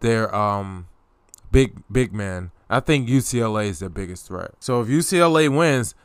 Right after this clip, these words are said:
all this is happening in Philly, by the way. Uh, U N C, U C L A,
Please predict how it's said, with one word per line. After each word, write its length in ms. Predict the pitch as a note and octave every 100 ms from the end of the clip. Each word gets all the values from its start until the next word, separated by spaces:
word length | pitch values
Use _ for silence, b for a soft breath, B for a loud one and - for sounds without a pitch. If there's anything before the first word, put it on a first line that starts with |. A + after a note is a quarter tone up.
| _
all 240 | E3 B3+ E4+
this 180 | D4
is 120 | A#3+ G#3+
happening 420 | C#4 C4 E3 D3
in 140 | B2
Philly, 400 | - G#3+ A3 A#2+
by 220 | G2 F#2+
the 60 | F2+
way. 360 | E2+ D#2+ D#2 D#2+ _ _ _ _ _ _ _ _ _ _ _ _ _ _
Uh, 380 | - A#2+ A#2+ A#2
U 300 | A2 G#2+ D#3+
N 160 | E3+ C#3+
C, 480 | A#2+ D3 C#3 C3+ B2+
U 140 | C3
C 180 | B2+ C3+
L 260 | B2+ B2 A#2+
A, 380 | A#2+ A#2 A2+